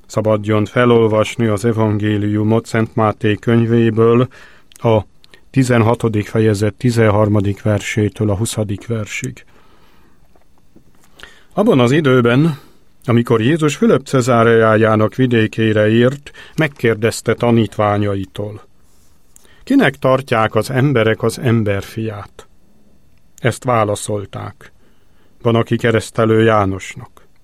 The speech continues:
van, aki Illésnek, mások Jeremiásnak,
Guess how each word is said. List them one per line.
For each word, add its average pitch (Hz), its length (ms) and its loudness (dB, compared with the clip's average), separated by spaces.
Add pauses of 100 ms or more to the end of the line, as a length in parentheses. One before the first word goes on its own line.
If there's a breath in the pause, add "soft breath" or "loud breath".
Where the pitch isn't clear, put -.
(240)
van, 117 160 0
aki 127 300 0
Illésnek, 117 840 -2 (520 soft breath)
mások 120 460 -2
Jeremiásnak, 117 1080 0